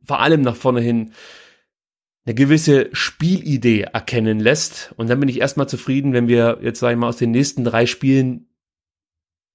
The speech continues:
drei Punkte mitnehmen. Es sind harte Gegner. Es sind harte Gegner. Vielleicht vier Punkte. Die nächsten drei Spiele, vier Punkte, da wäre ich, glaub ich, mit zufrieden. Hoffenheim, das musste gewinnen, sonst gibt's auf die Fresse.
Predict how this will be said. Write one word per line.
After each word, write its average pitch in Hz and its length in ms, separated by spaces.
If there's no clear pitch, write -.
drei 123 220
Punkte 160 340
mitnehmen. 165 520
Es - 140
sind 139 200
harte 113 180
Gegner. - 360
Es - 100
sind 104 180
harte - 180
Gegner. 69 300
Vielleicht 131 220
vier 135 200
Punkte. - 380
Die 123 60
nächsten 151 260
drei 131 160
Spiele, 139 240
vier 131 160
Punkte, 143 300
da 123 100
wäre 123 120
ich, 123 120
glaub 123 160
ich, 123 80
mit 123 120
zufrieden. 139 520
Hoffenheim, 139 440
das 120 100
musste 151 240
gewinnen, 135 320
sonst 120 160
gibt's 135 160
auf 123 100
die 113 80
Fresse. 127 380